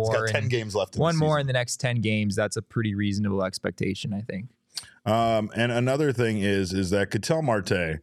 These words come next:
Speaker 1: was just absolutely unstoppable tonight. Uh, the man went four for four with an R B I and a walk. And of course, he is our king snake for the evening. So, uh, Ketel Marte, just, uh, incredible,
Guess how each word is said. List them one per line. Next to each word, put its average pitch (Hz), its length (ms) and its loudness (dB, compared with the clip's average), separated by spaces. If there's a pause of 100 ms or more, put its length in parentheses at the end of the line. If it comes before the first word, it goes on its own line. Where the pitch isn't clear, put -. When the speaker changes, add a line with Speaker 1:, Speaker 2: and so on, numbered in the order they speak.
(440)
Speaker 1:
was 90 300 0
just 92 320 -2
absolutely 85 640 0
unstoppable 76 840 -2
tonight. 76 460 -4
Uh, 78 220 -2
the 80 120 0
man 98 280 2
went 90 220 -2
four 117 240 0
for 104 180 -4
four 90 520 -2 (400)
with 90 160 2
an 87 100 -2
R 98 200 2
B 92 140 2
I 90 200 2
and 85 200 -2
a 80 60 0
walk. 85 360 0
And 78 100 -4
of 76 120 -6
course, 95 460 -2 (320)
he 101 120 2
is 85 140 -2
our 85 160 -2
king 82 280 -2
snake 76 420 -6 (240)
for 87 180 0
the 73 100 -4
evening. 73 560 -6
So, 76 340 -4 (300)
uh, 78 360 -2
Ketel 87 320 -2
Marte, 80 560 -4 (280)
just, - 300 -4
uh, 90 380 -2
incredible, 98 580 -2